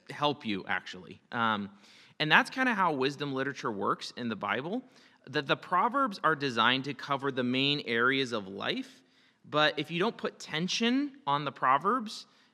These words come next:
uh, you're gonna fall flat, and you're not actually gonna cover life. And so what I mean by that is, uh, Proverbs is that fabric of the tent,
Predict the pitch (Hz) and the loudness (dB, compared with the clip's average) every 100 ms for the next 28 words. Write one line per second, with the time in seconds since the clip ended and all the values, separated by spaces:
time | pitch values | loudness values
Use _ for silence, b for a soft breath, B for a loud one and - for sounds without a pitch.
0 | _ - 127 127 123 131 131 120 - 110 | _ 0 4 4 4 2 2 0 0 -2
1 | - 107 101 - - 113 113 113 117 - | -2 -4 -4 -4 -6 -4 0 4 4 6
2 | 117 113 - 107 101 98 95 - 92 90 | 4 4 -2 -8 -6 -6 -8 -8 -10 -10
3 | 90 85 60 - b b b - 131 139 | -12 -10 -12 -14 b b b -6 4 6
4 | 139 147 175 151 127 113 107 113 - 120 | 6 6 6 8 6 6 4 4 0 -4
5 | 107 - B B B - 120 117 - 196 | -4 -10 B B B 0 2 4 8 8
6 | 208 208 190 170 151 139 135 - 143 143 | 10 8 8 2 2 4 4 6 4 6
7 | 160 143 131 - 139 180 | 2 -2 -4 -2 -2 -2